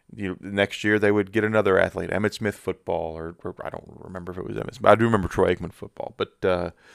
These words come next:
it, well, Frank Thomas Big Hurt baseball, and, and Roger Clemens M V P baseball, and all these things that all these athletes and, and, and coaches and, and such would try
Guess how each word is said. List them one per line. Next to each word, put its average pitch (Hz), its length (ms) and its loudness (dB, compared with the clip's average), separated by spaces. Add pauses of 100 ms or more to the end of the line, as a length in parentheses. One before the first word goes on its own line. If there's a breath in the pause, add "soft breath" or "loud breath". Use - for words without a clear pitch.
(440 soft breath)
it, 107 480 -6 (600)
well, 107 100 -8
Frank 123 300 4
Thomas 120 240 2
Big 107 240 4
Hurt 117 260 4
baseball, 92 680 2
and, 85 180 -12 (100)
and 90 280 -12 (120)
Roger 113 320 6
Clemens 117 400 -2
M 113 140 2
V 110 160 -6
P 113 180 -6
baseball, 90 680 -4
and 87 100 -10
all 104 200 0
these 107 180 0
things 104 220 -2
that 92 240 -4 (280 loud breath)
all 123 220 8
these 127 220 2
athletes 110 680 2
and, 90 240 -10
and, 87 480 -10
and 85 220 -14
coaches 104 580 -2
and, 87 220 -10 (100)
and 90 140 -14
such - 280 -4
would 90 140 -8
try 110 640 4